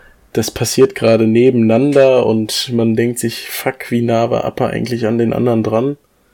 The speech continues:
Das ist schon ziemlich nice. Und, äh, jetzt hat Appa endlich auch mal seine Personality so richtig gekriegt in der Folge. Ähm, und ich find's auch einfach toll,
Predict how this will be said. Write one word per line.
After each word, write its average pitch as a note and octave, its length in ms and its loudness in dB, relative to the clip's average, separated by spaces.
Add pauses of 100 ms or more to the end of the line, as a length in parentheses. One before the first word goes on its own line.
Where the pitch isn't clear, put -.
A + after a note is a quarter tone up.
(560)
Das A2+ 140 -2
ist - 60 -2
schon B2+ 200 0
ziemlich B2+ 380 -4
nice. A#2+ 640 -2 (1000)
Und, A#2 440 0
äh, A2+ 540 0
jetzt A2+ 200 -2
hat - 380 -4
Appa A2+ 240 -2
endlich A#2+ 440 0
auch A#2+ 140 -4
mal A2+ 560 -2
seine A2+ 380 -2
Personality A#2+ 840 -2
so A#2+ 140 0
richtig - 320 -8
gekriegt - 480 -4
in B2+ 120 -2
der B2 240 -2
Folge. C3+ 520 -2 (880)
Ähm, B2 560 0 (1120)
und A#2+ 60 0
ich A2+ 100 0
find's C#3+ 180 0
auch B2+ 120 6
einfach B2+ 320 0
toll, D#3 480 6